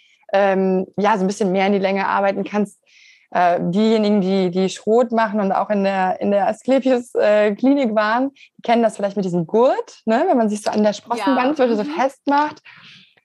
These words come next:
Speaker 1: Ja, so ähnliche Sachen gibt's dann zum Beispiel auch mit einem Yogagurt und ja, auf jeden Fall, also was du gesagt hast, wenn man dann den Hintergrund auch muskulär nochmal so ein bisschen mehr versteht oder auch wie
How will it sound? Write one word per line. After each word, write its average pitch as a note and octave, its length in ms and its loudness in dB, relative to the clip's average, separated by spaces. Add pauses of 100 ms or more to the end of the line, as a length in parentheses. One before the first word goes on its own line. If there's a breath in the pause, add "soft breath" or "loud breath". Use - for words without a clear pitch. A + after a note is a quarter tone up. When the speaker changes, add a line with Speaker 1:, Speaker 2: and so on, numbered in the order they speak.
(100)
Speaker 1:
Ja, G#3+ 280 2
so G3+ 60 2
ähnliche A3+ 340 0
Sachen G3 260 -2
gibt's G#3+ 160 -4
dann G#3 140 -2
zum F#3+ 100 -6
Beispiel - 200 -6
auch - 120 -4
mit F#3 120 -8
einem G#3+ 120 0
Yogagurt A#3 920 0
und G3 340 -2 (800)
ja, G3 300 -2
auf F#3 140 -4
jeden G#3 220 2
Fall, G3+ 220 0
also F#3+ 160 0
was F#3+ 160 -4
du F#3+ 60 -12
gesagt G3 380 -4
hast, G3+ 200 -6 (360 soft breath)
wenn G3 100 0
man G3+ 180 2
dann G3 160 2
den F#3+ 320 -2 (160)
Hintergrund A3 720 -2
auch G3 320 -4 (300)
muskulär C4+ 800 -2
nochmal C4+ 560 -2
so B3+ 60 -2
ein A#3+ 40 0
bisschen A#3+ 320 -2
mehr A#3 220 -2
versteht A#3 680 -4 (580 soft breath)
oder G3+ 340 0
auch G3 160 -4
wie A3+ 640 0